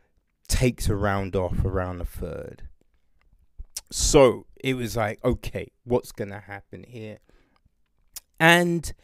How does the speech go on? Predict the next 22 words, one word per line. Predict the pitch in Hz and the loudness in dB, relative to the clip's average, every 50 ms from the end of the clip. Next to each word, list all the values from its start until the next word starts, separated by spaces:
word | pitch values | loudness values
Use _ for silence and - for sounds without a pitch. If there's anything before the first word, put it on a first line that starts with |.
| _ _ _ _ _ _ _ _ _ _ _ _ _ _ _ _ - | _ _ _ _ _ _ _ _ _ _ _ _ _ _ _ _ -2
you | - 214 240 | 2 6 10
know | 262 285 | 12 12
what? | 262 - | 12 12
The | 202 202 | 10 6
f-, | - - - - | 6 4 -2 -12
the, | - 165 170 156 - - - - - _ _ - - _ - - | -2 0 0 0 0 -2 -12 -14 -16 _ _ -20 -20 _ 0 2
the | 190 185 | 2 2
first | - - - - _ _ - - 175 196 214 226 233 220 - 185 - | 2 0 -14 -20 _ _ -2 6 8 10 10 10 10 6 4 0 0
round, | 175 180 214 226 220 214 202 175 139 120 104 87 - - - - - _ _ _ _ _ _ _ _ _ _ _ _ _ _ _ _ - - - _ _ _ _ _ - | 4 6 8 8 8 8 6 4 2 0 -2 -6 -8 -10 -14 -14 -16 _ _ _ _ _ _ _ _ _ _ _ _ _ _ _ _ -20 -20 -20 _ _ _ _ _ -4
Poirier | - - 220 247 294 330 311 294 254 214 170 143 - _ _ _ _ _ _ _ _ _ _ _ _ _ _ _ _ _ _ - | 0 2 4 4 6 8 8 8 6 4 2 -2 -8 _ _ _ _ _ _ _ _ _ _ _ _ _ _ _ _ _ _ 4
isn't | 233 226 180 233 202 - - | 4 4 4 4 2 2 2
bad. | 175 180 202 202 135 98 95 - - - - _ _ _ _ _ _ _ _ _ _ | 4 4 2 2 0 -4 -8 -12 -14 -20 -20 _ _ _ _ _ _ _ _ _ _
Is | 151 151 127 123 127 | 0 0 0 0 -2
not | 147 160 185 208 220 - - - - | 0 2 4 4 2 2 -2 -2 0
bad | 185 185 180 160 131 - | 0 2 2 0 -4 -4
at | - 123 117 | -6 -6 -4
the | 131 123 | -4 -2
beginning | 107 - 135 107 101 - 127 123 131 139 135 139 | 0 -2 -2 -2 -2 0 0 2 2 0 0 0
of | 143 135 - | -2 -2 -2
the | - 117 | -2 -4
first | - - - 113 104 104 98 95 - - - - | -2 -2 0 0 0 0 0 -2 -4 -8 -8 -6
round. | 113 127 135 135 117 98 85 82 85 - - | -4 -2 0 0 -2 -2 -4 -10 -14 -18 -16